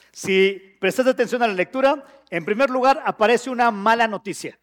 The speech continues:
Éxodo treinta y tres, del uno al tres. Lo que vamos a encontrar aquí es cuál es la consecuencia del pecado. ¿Te acuerdas capítulo treinta y dos?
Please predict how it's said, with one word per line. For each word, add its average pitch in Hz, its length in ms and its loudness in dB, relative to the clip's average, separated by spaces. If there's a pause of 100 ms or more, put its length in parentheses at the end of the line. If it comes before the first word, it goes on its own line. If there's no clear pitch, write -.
(320)
Éxodo 247 720 2
treinta 180 240 -2
y 175 60 2
tres, 240 220 0
del 208 180 0
uno 220 220 -4
al 165 120 -4
tres. - 300 -14 (360)
Lo 175 160 -2
que 208 100 4
vamos 269 260 2
a 254 40 4
encontrar 226 340 -2
aquí 240 240 -2
es 254 160 -8
cuál 254 300 -2
es 269 80 2
la 262 200 -2
consecuencia 214 1000 -2 (260)
del 185 320 0
pecado. 269 840 4
¿Te - 60 0
acuerdas 226 340 0
capítulo 202 380 -6
treinta 170 220 -4
y 175 40 2
dos? 269 300 -2